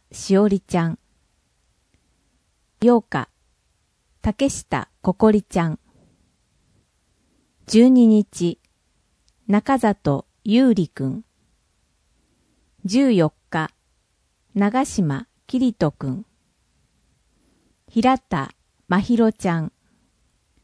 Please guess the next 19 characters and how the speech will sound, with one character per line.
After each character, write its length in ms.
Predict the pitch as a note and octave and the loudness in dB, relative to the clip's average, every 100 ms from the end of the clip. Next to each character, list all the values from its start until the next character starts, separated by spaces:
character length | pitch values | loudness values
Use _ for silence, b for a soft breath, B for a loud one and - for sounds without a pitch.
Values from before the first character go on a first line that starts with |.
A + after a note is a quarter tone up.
| _ _ _ _ _ _ | _ _ _ _ _ _
十 300 | G#3 A#3 C4+ | -2 2 2
七 340 | B3 F#3 A3 B3+ | 2 2 4 4
日、 520 | G#3 D#3+ _ C3+ B2 _ _ _ _ _ _ _ _ _ _ | 2 0 _ -14 -14 _ _ _ _ _ _ _ _ _ _
中 340 | G3+ G3+ B3+ | -4 0 -4
原 380 | B3+ G3+ D3 - _ _ _ | -2 -4 -4 -8 _ _ _
そ 200 | _ - | _ -2
ら 160 | C4+ B3 | 0 0
と 160 | - D3 | -2 -6
く 180 | - | -6
ん。 140 | C3 A3 _ _ _ _ _ _ _ _ _ _ _ _ _ _ _ _ _ _ | -10 -10 _ _ _ _ _ _ _ _ _ _ _ _ _ _ _ _ _ _
平 280 | _ A3+ B3+ | _ 0 0
田 320 | - D#3 C#3 - _ _ _ _ | -2 -8 -8 -12 _ _ _ _
楓 480 | F#3 G#3+ A#3+ G#3 | -2 0 2 0
く 220 | G3 F3 E3+ | -2 -2 -2
ん。 140 | D#3+ - _ _ _ _ _ _ _ _ _ _ _ _ _ _ _ _ _ _ _ _ _ | -4 -10 _ _ _ _ _ _ _ _ _ _ _ _ _ _ _ _ _ _ _ _ _
二 220 | - B3+ B3 | 0 2 2
十 240 | A#3 F3+ | 2 2
一 320 | D3 - G#3+ | 0 -6 2
日、 480 | G#3 G3 - E3+ - | 2 2 -2 -8 -8